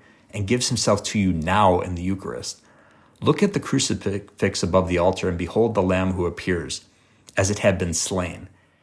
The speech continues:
He pours out his life for you, now and ever, and unto ages of ages.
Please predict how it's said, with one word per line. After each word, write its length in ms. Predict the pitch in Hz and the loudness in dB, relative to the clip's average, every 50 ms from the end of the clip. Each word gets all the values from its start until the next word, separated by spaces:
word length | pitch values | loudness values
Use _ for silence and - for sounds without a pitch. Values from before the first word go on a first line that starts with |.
| _ _ _ | _ _ _
He 160 | - - 120 | -8 -6 -4
pours 360 | - - - 143 147 143 - | -4 0 0 2 2 2 2
out 160 | 139 120 117 - | 0 0 0 0
his 240 | - 101 92 - | -2 -4 -4 -4
life 340 | 90 82 82 87 101 127 - | -6 -4 -2 0 0 -2 -2
for 380 | - - - - - 82 80 76 | -6 -6 -6 -4 -4 -4 -6 -8
you, 260 | 73 - - - - - _ _ _ _ _ _ _ _ _ _ _ _ _ _ _ _ - | -10 -12 -16 -18 -18 -20 _ _ _ _ _ _ _ _ _ _ _ _ _ _ _ _ -4
now 540 | 92 92 98 113 120 107 85 76 80 - - | 0 0 2 2 4 2 2 0 -2 -6 -8
and 140 | - 92 92 | -6 -6 -4
ever, 420 | - 98 113 104 95 78 85 87 - | -2 -2 -2 0 0 -2 -4 -6 -6
and 120 | - 98 104 | -4 -2 0
unto 220 | 107 107 - 120 - | 0 0 0 -2 -2
ages 420 | - 113 113 104 107 107 90 87 | 0 0 0 2 0 -2 -2 -2
of 100 | 85 78 | -4 -4
ages. 480 | 90 95 95 95 - 67 - - - | -4 -4 -4 -6 -8 -10 -12 -14 -16